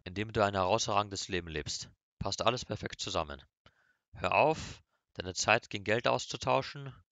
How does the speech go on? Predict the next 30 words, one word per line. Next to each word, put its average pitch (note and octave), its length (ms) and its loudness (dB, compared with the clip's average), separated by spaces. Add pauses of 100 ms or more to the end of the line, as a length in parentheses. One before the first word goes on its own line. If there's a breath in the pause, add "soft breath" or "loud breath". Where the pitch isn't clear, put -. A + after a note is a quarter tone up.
(180)
und F#2+ 200 -8
dann G#2 140 6
auch A2+ 100 4
noch A2+ 180 2
dich G#2+ 200 -6
dazu - 240 -2
entschieden B2 360 -6
zu - 180 0
haben, A2 320 2
das G#2 200 2
den G#2 120 -6
Rest G2+ 260 -2
deines G2 200 -6
Lebens F2+ 280 -2
zu - 100 -10
tun. D#2 320 -10 (800)
Vielleicht G#2 440 2
machst G#2 220 2
du A2 40 -4
das G2+ 200 -2
jetzt G#2 300 0
noch, D#2 140 -2
aber F#2 260 2
mach G2+ 160 0
das G#2+ 180 -4
nicht A2 140 -10
den G#2 60 -4
Rest G2+ 260 0
deines F#2+ 240 -6
Lebens. D2 420 -6